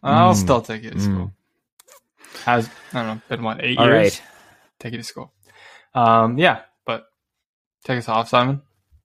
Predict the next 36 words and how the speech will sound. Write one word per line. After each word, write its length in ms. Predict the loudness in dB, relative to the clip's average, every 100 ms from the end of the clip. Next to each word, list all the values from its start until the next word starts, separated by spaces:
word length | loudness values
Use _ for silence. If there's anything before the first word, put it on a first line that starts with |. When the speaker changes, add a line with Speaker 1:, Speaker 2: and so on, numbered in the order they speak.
| _ _ _ _ _ _ _ _ _ _ _ _ _ -20 _ -6
Speaker 2:
Yeah, 200 | -4 -2
so, 280 | 2 4
uh, 140 | 4 2
thanks 240 | 0 -4
for, 320 | -2 0 2 2
uh, 180 | 0 -2 _
listening, 340 | -4 -2 -2 -4
everybody. 500 | -4 -4 -6 -8 -12 _ -20 -20 -20 _ _ -20 _ -2
We're 100 | -2
trying, 600 | 0 0 0 0 -2 -2
uh, 340 | 0 0 -2 -8 _ -6
new 120 | -2
software 580 | 0 0 0 0 -6 -6 _ _ _
this, 280 | -6 -4 -4
this 180 | -6 -4
episode. 520 | -4 -4 -4 -2 -4
So, 400 | -4 -2 -2 -2 _ _ _ -6
uh, 160 | -2 0
while 200 | 2 2
we, 380 | 0 -2 -8 _ _ -14
uh, 340 | -12 -12 -14 -8
I 80 | -2
think 260 | -2 -2 -6 -12
for 80 | -6
the 60 |
most 180 | -4 -2
part, 140 | -2
it 60 | -2
worked 220 | -4 -4
out 60 | -2
really, 200 | -2 0
really, 360 | 0 -2 -2 -8
really, 180 | -6 -4
really 160 | -2 -2
well. 140 |
If 60 | -2